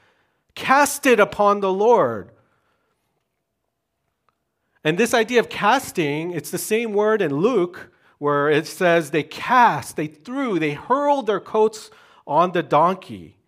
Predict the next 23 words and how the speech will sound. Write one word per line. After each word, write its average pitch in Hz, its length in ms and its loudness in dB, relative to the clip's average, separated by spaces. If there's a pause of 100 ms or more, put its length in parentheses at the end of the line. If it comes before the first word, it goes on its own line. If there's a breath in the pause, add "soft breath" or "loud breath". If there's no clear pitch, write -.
(540)
an 139 100 -6
animal 175 400 2
of 131 160 0
burden. 156 480 0 (320 soft breath)
Take 277 460 0
off 233 420 6
your 196 160 0
cloak 233 540 2
of 175 160 2
anxiety 165 1120 0 (240 soft breath)
off 220 300 4
your 214 120 0
own 202 160 0
shoulders 214 880 -2
and 156 220 -10
throw 226 300 4
it 226 100 4
upon 214 300 -2
the 180 100 -4
shoulders 208 680 -4
of 190 140 -8
the 196 100 -4
Lord. 196 600 4